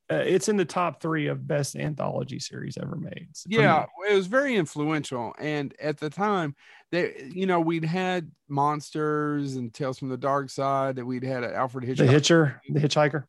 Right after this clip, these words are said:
Speaker 2: We had The Hitcher, but a lot of these were not a budget. I, I, the other, you know, other than Twilight Zone and Amazing Stories, most of these were not a budget.
Speaker 1: No, they were very low.
Speaker 2: This
Speaker 1: Let,
Speaker 2: H B O,
Speaker 1: let, let,
Speaker 2: go
Speaker 1: real
Speaker 2: ahead.
Speaker 1: quick,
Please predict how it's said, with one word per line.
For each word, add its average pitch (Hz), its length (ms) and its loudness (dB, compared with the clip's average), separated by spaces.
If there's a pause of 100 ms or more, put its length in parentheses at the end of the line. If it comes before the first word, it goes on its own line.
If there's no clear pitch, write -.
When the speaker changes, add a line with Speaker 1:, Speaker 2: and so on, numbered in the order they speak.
(140)
Speaker 2:
We 139 120 0
had 131 140 2
The 113 80 -4
Hitcher, 143 600 0 (340)
but 147 180 4
a 135 40 0
lot 185 260 4
of 220 120 4
these 180 260 0
were 147 180 -2
not 160 420 2 (160)
a 151 240 2
budget. 123 520 -2 (220)
I, 127 180 -4
I, 165 120 -2
the 165 160 4
other, 220 340 4
you 180 120 -2
know, 196 220 2
other 202 280 2
than 180 240 0
Twilight 185 520 4
Zone 180 360 0
and 143 120 -2
Amazing 147 460 -2
Stories, 165 580 -4
most 151 360 -4
of 185 60 -12
these 180 180 -6
were 151 100 -2
not 151 260 -4
a 143 140 -2
budget. 135 440 -6 (120)
Speaker 1:
No, 151 220 4
they 151 140 0
were 147 120 0
very 147 500 -2
low. - 240 -6
Speaker 2:
This 165 200 -4
Speaker 1:
Let, - 100 -20
Speaker 2:
H 185 140 0
B 202 40 2
O, 226 40 6
Speaker 1:
let, 233 140 4
let, 247 100 6 (120)
Speaker 2:
go - 840 -12
Speaker 1:
real 180 100 8
Speaker 2:
ahead. 190 100 6
Speaker 1:
quick, 196 240 6